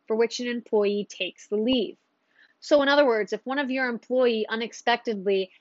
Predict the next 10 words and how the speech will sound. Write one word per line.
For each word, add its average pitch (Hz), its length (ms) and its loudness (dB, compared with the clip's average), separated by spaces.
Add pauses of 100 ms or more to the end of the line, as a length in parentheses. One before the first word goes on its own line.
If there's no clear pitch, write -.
(160)
has 226 320 2
to 202 280 -8
miss 220 600 -6
work 214 480 2 (100)
due 226 220 2
to 202 420 0
a 214 60 -10
school 220 460 2
closure, 247 680 0 (1040)
then 233 520 0